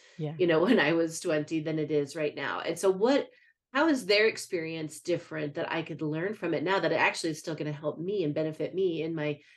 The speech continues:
Speaker 2: in my career, in my life, in my, you know, as I, as I am advancing in my years? And
Speaker 1: Right.
Speaker 2: then, you know, just also,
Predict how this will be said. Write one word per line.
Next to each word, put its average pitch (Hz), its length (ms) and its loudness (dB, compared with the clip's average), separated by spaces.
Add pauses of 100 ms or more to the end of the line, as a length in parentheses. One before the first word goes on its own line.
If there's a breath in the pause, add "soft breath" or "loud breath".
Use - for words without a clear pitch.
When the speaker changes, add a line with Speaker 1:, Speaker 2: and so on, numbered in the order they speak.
(140)
Speaker 2:
in 208 120 0
my 185 120 6
career, 151 360 0
in 160 120 -4
my 156 140 -2
life, 147 360 -2
in 160 120 -4
my, 147 320 0 (100)
you 160 100 -6
know, 135 120 -6
as 151 260 -6
I, 143 240 -2 (100)
as 160 160 -10
I 147 200 -4 (460)
am 147 180 -4
advancing 160 680 4
in 156 120 4
my 147 120 4
years? 147 480 2 (460 soft breath)
And 208 180 2
Speaker 1:
Right. - 0 -
Speaker 2:
then, 226 540 2
you 220 120 -2
know, 180 160 2
just 190 220 -6
also, 180 600 2